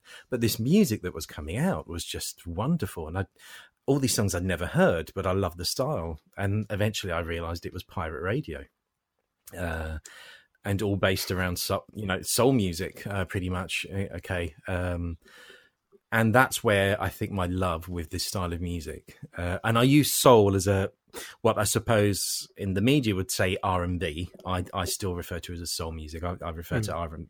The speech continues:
Speaker 1: my term of R and B is different to soul, but, um, and it was literally like, um, I don't know if you've seen the film, one of those films, um, not Lord of the Rings, the one about the, the Hobbit. I think, I think it's the Hobbit trilogy where
Speaker 2: Oh, right,
Speaker 1: the
Speaker 2: right,
Speaker 1: Hobbit,
Speaker 2: right, right.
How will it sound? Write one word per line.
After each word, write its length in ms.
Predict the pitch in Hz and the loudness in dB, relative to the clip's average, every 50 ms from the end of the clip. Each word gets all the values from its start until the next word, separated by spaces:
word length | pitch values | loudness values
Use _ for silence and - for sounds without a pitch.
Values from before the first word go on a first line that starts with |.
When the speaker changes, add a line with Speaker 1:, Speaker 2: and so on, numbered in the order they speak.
| _ _ _ | _ _ _
Speaker 1:
my 260 | 87 92 98 101 98 | -8 -6 -6 -6 -6
term 260 | - - - 92 87 85 | -8 -8 -8 -8 -6 -6
of 100 | 80 82 | -4 -4
R 180 | 80 80 78 | -4 -4 -4
and 80 | 78 76 | -6 -8
B 100 | 78 78 | -8 -10
is 100 | 78 - | -10 -10
different 260 | - 85 - 92 - | -12 -14 -14 -14 -16
to 80 | - 92 | -12 -10
soul, 320 | - - 85 78 80 78 _ - - - - - - - _ _ | -10 -8 -8 -10 -10 -12 _ -18 -18 -16 -16 -16 -16 -18 _ _
but, 240 | _ 113 107 107 - | _ 0 0 2 4
um, 460 | 127 117 113 110 110 110 107 107 104 _ _ - | 4 6 6 6 4 4 2 -2 -4 _ _ -2
and 280 | 123 135 131 117 104 | 0 2 2 4 2
it 100 | 127 127 | 2 0
was 260 | - 113 110 104 92 104 | 2 2 2 2 4 2
literally 640 | 104 101 98 101 - - - - - 98 90 85 85 | 2 2 2 2 0 0 -4 -4 -2 -2 -4 -4 -4
like, 380 | 90 90 87 90 90 90 - | -4 -4 -2 -4 -4 -4 -4
um, 380 | 95 90 90 87 87 87 87 87 - _ _ _ _ | -4 -4 -4 -4 -6 -6 -8 -8 -12 _ _ _ _
I 80 | - | -8
don't 120 | 90 87 90 | -6 -4 -6
know 40 | 90 | -6
if 80 | - | -6
you've 120 | 101 92 - | -6 -8 -6
seen 180 | - 95 87 | -6 -6 -6
the 60 | 87 | -6
film, 520 | - - - 90 87 85 85 85 85 82 80 _ _ - | -8 -8 -6 -6 -4 -4 -4 -4 -6 -8 -10 _ _ -10
one 180 | 90 92 92 | -8 -6 -6
of 80 | 87 82 | -6 -6
those 220 | 87 85 82 - | -8 -8 -8 -8
films, 480 | - - 95 90 85 87 90 80 - 90 | -8 -6 -6 -4 -4 -4 -6 -6 -6 -6
um, 760 | 85 87 87 85 87 85 85 85 85 82 82 82 82 82 - _ _ - - - - - - - - _ | -6 -4 -4 -4 -6 -6 -6 -8 -8 -10 -10 -10 -12 -14 -16 _ _ -20 -20 -20 -20 -20 -20 -20 -20 _
not 140 | - 139 - | -2 -2 2
Lord 220 | 123 113 104 95 | 4 2 4 2
of 80 | 98 82 | 2 -2
the 80 | 87 80 | -2 -2
Rings, 420 | 82 80 80 87 98 101 - - _ _ | -2 -2 -2 -2 -4 -6 -8 -12 _ _
the 80 | - 98 | 0 2
one 200 | 104 107 104 104 | 4 4 4 2
about 260 | - 98 98 - - | 2 2 0 0 -2
the, 100 | 98 92 - - - | -4 -4 -4 2 4
the 120 | 143 113 | 4 8
Hobbit. 300 | - 147 - - 85 78 - - - - - - | 10 10 10 10 8 0 -4 -8 -8 -10 -2 -2
I 60 | - | 0
think, 240 | - 127 - 370 - - 302 254 - - - | 0 2 0 0 0 2 -2 -2 -2 2 4
I 60 | 139 | 6
think 160 | 143 170 - | 6 8 6
it's 120 | 156 - - | 6 4 6
the 100 | - 160 | 6 8
Hobbit 380 | - 170 190 180 165 135 - | 10 10 10 10 10 6 6
trilogy 520 | - - 175 165 156 147 - 123 104 101 107 | 2 2 4 4 4 4 4 2 2 2 6
where 320 | 110 127 120 117 120 120 110 | 8 10 12 12 10 10 10
Speaker 2:
Oh, 180 | 143 147 160 165 | 8 8 8 8
right, 200 | 143 147 143 135 | 10 10 10 10
Speaker 1:
the 40 | |
Speaker 2:
right, 0 | |
Speaker 1:
Hobbit, 300 | 147 147 139 135 131 131 | 10 8 8 8 8 8
Speaker 2:
right, 140 | 131 127 127 | 8 6 4
right. 140 | 131 135 | 2 0